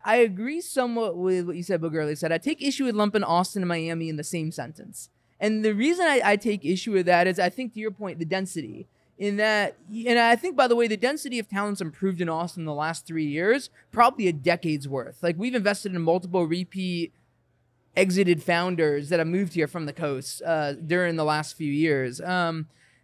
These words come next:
but I, I think you have your, your, what I call, like, your tier one, your S F, and your New York that probably does have the highest density.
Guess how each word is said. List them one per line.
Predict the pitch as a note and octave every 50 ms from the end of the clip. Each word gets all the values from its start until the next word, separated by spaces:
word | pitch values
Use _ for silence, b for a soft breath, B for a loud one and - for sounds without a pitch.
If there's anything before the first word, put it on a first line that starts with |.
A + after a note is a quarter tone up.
| b _ _
but | A3 A#3 - -
I, | - G#3 - A3 A3+
I | A3+
think | - - D4+ E4 D4+ - - - _ _ _ G3+
you | G3+ G#3 G3 A3+ B3
have | A#3 A#3+ C4 D4 D#4+ D4+
your, | C#4 C#4 B3+ A#3+ A#3
your, | A3 G3+ G#3 G#3
what | G#3 G3+
I | G3 G3
call, | - G3 G3+ F#3+ F#3+
like, | F#3 F3+ F#3 F3 F3+
your | F3+ E3+
tier | D#3 - - A3+ G#3 G3
one, | F3+ E3+ E3 D#3+ D#3+ D#3+
your | D#3 C#3+
S | D3 F3 F#3 F3+ -
F, | F3+ E3+ E3+ E3 D3+ -
and | D3+ D3+
your | D3 D3 D3+
New | D#3+ E3+ F3+
York | F3 E3+ D#3 C#3+ C3+ C3 C#3 B2+ _ _ _ _ _ _ -
that | G3 F#3+ -
probably | G#3 G#3+ G#3+ G3+ G#3 G3 F3+
does | F3+ F#3+ F#3 F#3
have | F#3 F#3 D#3+ D#3
the | D#3+ D#3
highest | - F3+ E3 D#3+ D#3 D#3 C#3+ -
density. | - C#3 A2 D#3 D#3 - - - G2+ - - -